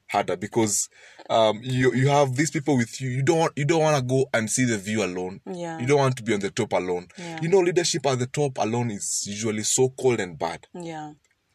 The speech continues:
Speaker 1: You cannot be a leader and, and you're just by yourself up
Speaker 2: Yeah,
Speaker 1: there.
Speaker 2: yeah.
Speaker 1: So, I mean, that is a good thing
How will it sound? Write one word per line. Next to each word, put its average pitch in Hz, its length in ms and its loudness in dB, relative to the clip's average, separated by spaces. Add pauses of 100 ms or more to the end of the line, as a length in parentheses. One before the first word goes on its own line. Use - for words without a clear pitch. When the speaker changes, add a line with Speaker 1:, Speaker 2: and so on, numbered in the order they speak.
(300)
Speaker 1:
You 120 140 -2
cannot 147 220 4
be 127 100 4
a - 20 4
leader 123 320 2
and, 101 160 -2
and 104 300 0
you're 98 100 -2
just 101 480 -2
by 92 80 4
yourself 95 540 0
up 87 100 0
Speaker 2:
Yeah, 82 120 -12
Speaker 1:
there. 87 220 0
Speaker 2:
yeah. - 280 -14
Speaker 1:
So, 123 100 0 (180)
I 117 40 2
mean, 123 160 2
that 190 120 2
is 196 120 0
a 139 80 2
good 131 260 -2
thing 120 380 -4